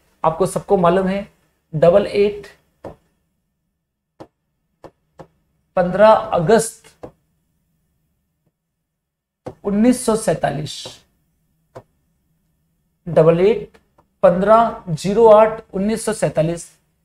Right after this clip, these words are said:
इसमें मुझे WhatsApp जरूर कर सकते हैं कि ये दिक्कत जा रही है, ये समझ में नहीं आ रहा, ये याद नहीं हो रहा, इस तरह की चीज़ें नहीं हो रही। तो मुझे दो तीन क्लासेस के बाद पता चल जाएगा कि आप लोग को, क्योंकि अभी तक मैं बच्चों को देखकर,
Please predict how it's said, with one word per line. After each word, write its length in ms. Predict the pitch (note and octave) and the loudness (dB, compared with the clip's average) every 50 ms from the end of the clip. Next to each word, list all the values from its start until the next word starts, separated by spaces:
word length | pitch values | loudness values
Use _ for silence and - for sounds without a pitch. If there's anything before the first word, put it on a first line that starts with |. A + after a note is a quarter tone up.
| _ - | _ -6
इसमें 200 | G3 F#3 G#3 B3+ | -4 -2 0 0
मुझे 180 | A#3 A3+ G#3+ A3+ | 2 2 2 4
WhatsApp 380 | F#3 E3+ E3 E3 - - A3+ | 4 4 4 4 2 0 0
जरूर 280 | F#3 E3 D#3+ D#3 E3 D#3+ | 2 2 0 0 0 0
कर 120 | - E3 | -2 -4
सकते 280 | D3 - E3 - - F#3+ | -4 -4 -6 -6 -6 -8
हैं 100 | F#3+ F#3 | -8 -6
कि 200 | - G3+ F#3 - _ _ _ _ _ - F#3+ | -4 -6 -6 -6 _ _ _ _ _ -2 0
ये 120 | A3+ A3+ | 2 2
दिक्कत 260 | F#3+ A3 A3 - G#3+ | 2 2 2 2 2
जा 180 | F3 D3+ E3+ E3 | 2 4 2 2
रही 160 | D#3+ E3 E3+ | 2 0 0
है, 100 | F3 E3+ | 0 0
ये 160 | D#3+ F#3 G#3+ | 2 2 2
समझ 260 | G#3 - G3+ G3+ F#3+ | 2 2 0 -2 -2
में 160 | F3+ F#3 G3 F#3+ | -2 -2 -2 -2
नहीं 160 | F#3 F3 E3+ | 0 0 0
आ 80 | D#3+ | 2
रहा, 140 | D#3 E3+ F3 | 2 4 4
ये 160 | F3 E3+ F#3+ | 4 6 4
याद 340 | G#3 G3+ F#3+ E3 E3 D#3+ F3 | 6 6 6 6 6 4 2
नहीं 140 | F3 F3 F3 | 0 -2 -2
हो 120 | E3 D#3+ | -2 0
रहा, 300 | D#3+ D#3+ D#3+ D#3+ E3 - - _ _ _ _ _ - | 0 0 0 0 -4 -8 -20 _ _ _ _ _ -8
इस 160 | F3+ - - | -8 -2 2
तरह 120 | - A#3 A#3+ | 6 6 6
की 160 | A#3 A#3+ A#3 | 6 4 2
चीज़ें 280 | - G#3+ E3+ E3+ F#3+ F#3+ | 0 0 2 2 2 2
नहीं 120 | F#3 F3+ | 2 0
हो 120 | F3 D#3+ | 0 0
रही। 180 | D#3+ F3+ F#3 F#3 - _ _ _ _ _ _ _ - | 0 -2 -4 -6 -10 _ _ _ _ _ _ _ -2
तो 60 | A3+ | 0
मुझे 220 | A3+ A#3+ G#3 G#3 | 2 2 2 4
दो 160 | G3+ G#3+ G#3 G#3 | 6 8 6 6
तीन 220 | G#3+ B3 B3+ B3+ | 6 4 2 2
क्लासेस 400 | B3+ A3 G3 F#3 - A3 G#3 - | 4 4 4 4 2 0 -4 -2
के 100 | - A3+ | 0 0
बाद 180 | G#3+ A3+ A3 A3 | 2 0 0 -2
पता 200 | G#3 F#3+ A3 A3 | -2 0 0 0
चल 180 | G#3+ G#3 D#3+ | 0 0 0
जाएगा 280 | D#3 D3+ D#3 D#3 F#3 G3 | 0 0 0 0 -2 -4
कि 240 | - - A3 G#3+ - _ _ _ _ _ _ _ - | -4 -6 -8 -8 -10 _ _ _ _ _ _ _ -4
आप 120 | - - F#3 | -4 -2 0
लोग 140 | G#3 G#3 - | -2 -2 -2
को, 80 | G#3+ | -2
क्योंकि 440 | G#3 - G#3+ G#3 A3 A#3 A#3 A3+ - _ - | -2 -2 -2 -2 0 0 -2 -2 -4 _ -8
अभी 180 | G3 F3 G#3+ A#3 | -6 -4 0 2
तक 160 | - A#3+ G#3+ A#3 | 2 2 2 2
मैं 160 | A3+ A3+ F#3+ | 0 0 0
बच्चों 260 | G3 F#3+ - A3+ G#3+ | -2 -2 -2 -2 0
को 120 | A3+ G#3+ | 0 0
देखकर, 460 | E3 D#3+ E3+ F3+ - - G#3 G3+ G3 | 2 2 0 0 0 0 0 0 0